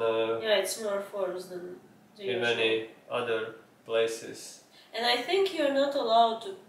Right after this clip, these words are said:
Speaker 2: to bring in some, like, meats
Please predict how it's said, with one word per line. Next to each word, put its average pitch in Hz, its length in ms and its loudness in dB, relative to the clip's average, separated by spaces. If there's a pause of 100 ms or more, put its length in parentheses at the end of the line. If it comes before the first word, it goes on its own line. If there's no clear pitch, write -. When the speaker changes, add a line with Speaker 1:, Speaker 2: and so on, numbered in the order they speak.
(200)
Speaker 2:
to 220 80 -14
bring 233 400 -8
in 240 220 -6
some, 185 440 -4
like, 160 240 -6 (1700)
meats 269 880 -2